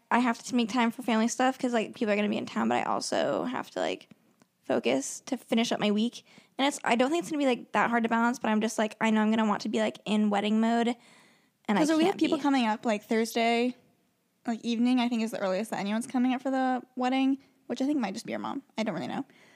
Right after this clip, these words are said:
Speaker 2: But, like, we're supposed to, like, get our nails done at some point. And I'm also stressed because Megan and I have been, like, you know, going on and off of, like, biting our nails, not biting our nails. And so I'm like, I need to, like, be in a phase where I'm
Speaker 1: I'm
Speaker 2: not
Speaker 1: doing well
Speaker 2: biting
Speaker 1: right now.
Speaker 2: my
Speaker 1: Like, I
Speaker 2: nails.
Speaker 1: think I can actually, like, stick it out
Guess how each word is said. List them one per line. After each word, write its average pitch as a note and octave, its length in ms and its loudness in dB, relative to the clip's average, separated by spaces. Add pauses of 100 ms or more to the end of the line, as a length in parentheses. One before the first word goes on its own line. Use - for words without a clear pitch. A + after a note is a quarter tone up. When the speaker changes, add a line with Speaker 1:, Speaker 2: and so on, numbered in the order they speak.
(160)
Speaker 2:
But, A#3+ 140 2
like, A3+ 220 4
we're A#3+ 120 0
supposed C4+ 220 -2
to, C#4 60 0
like, G#3+ 100 -2
get A3+ 80 2
our A3 60 2
nails A3+ 220 0
done A#3+ 120 0
at B3+ 60 -6
some A#3+ 140 2
point. B3 340 2 (560)
And A#3+ 100 2
I'm B3 60 4
also F#4 200 4
stressed C#4+ 260 0
because C#4 220 2
Megan B3+ 340 4
and D4 60 4
I D4 240 4 (460)
have C4 120 4
been, B3 140 6
like, A#3 180 2
you B3 60 4
know, A#3 140 4
going A3+ 280 4
on A3+ 120 4
and A3+ 80 4
off G#3+ 180 2
of, A3 80 -4
like, G#3+ 260 0
biting A#3 240 6
our B3 60 8
nails, B3 240 6
not G#3+ 140 -4
biting G#3+ 180 -2
our A2+ 40 -4
nails. A#3+ 200 -2
And B3+ 100 -4
so B3 80 -8
I'm C4 80 -6
like, C#4 140 -6
I C4+ 40 -2
need C4+ 160 0
to, C4 100 -2
like, A3 180 -4 (340)
be C#4 100 2
in B3+ 60 8
a C4 40 4
phase A#3+ 240 4
where A#3 80 6
I'm G#3 80 4
Speaker 1:
I'm - 40 4
Speaker 2:
not G#3 120 6
Speaker 1:
doing C#4 160 4 (120)
well A3+ 140 6
Speaker 2:
biting A#3+ 220 6
Speaker 1:
right A#3+ 40 4
now. A#3+ 60 4
Speaker 2:
my B3 60 6
Speaker 1:
Like, B3 140 4
I G#3+ 60 4
Speaker 2:
nails. G#3+ 100 0
Speaker 1:
think A#3 120 0
I A#3+ 100 2
can A#3+ 140 -4
actually, F3+ 420 -4
like, - 280 -6 (120)
stick - 360 -6
it - 80 -2
out B2 260 -6